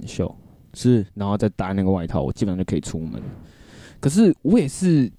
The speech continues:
Speaker 1: 不敢去验证说，到底是天气越来越冷，还是我越来越怕冷。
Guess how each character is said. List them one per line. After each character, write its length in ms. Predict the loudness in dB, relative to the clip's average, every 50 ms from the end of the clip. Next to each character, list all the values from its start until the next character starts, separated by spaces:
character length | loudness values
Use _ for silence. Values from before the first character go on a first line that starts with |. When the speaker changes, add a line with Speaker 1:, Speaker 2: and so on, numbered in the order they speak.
| _ _ -4
Speaker 1:
不 80 | -4 -2
敢 220 | -2 -4 -4 -4
去 180 | -4 -4 -4 -2 0
验 200 | 0 0 2 2
证 240 | 2 0 0 0 -2
说， 360 | -2 0 2 2 2 2 0 -6 _ _ _ _ _ _ _ _
到 160 | 2 2 2
底 120 | 2 2 0
是 140 | -2 -2
天 180 | -2 0 0 0
气 140 | 0 0 2
越 160 | 4 4 4
来 60 | 4
越 120 | 4 2 2
冷， 220 | 0 -2 -6 -8 -8 -10 _ _ _ _
还 140 | _ -4 -2
是 100 | 2 4
我 140 | 4 4 4
越 140 | 4 2 2
来 40 | 2
越 100 | 2 0
怕 280 | 0 -2 -4 -4 -6 -8
冷。 160 | -8 -10 -12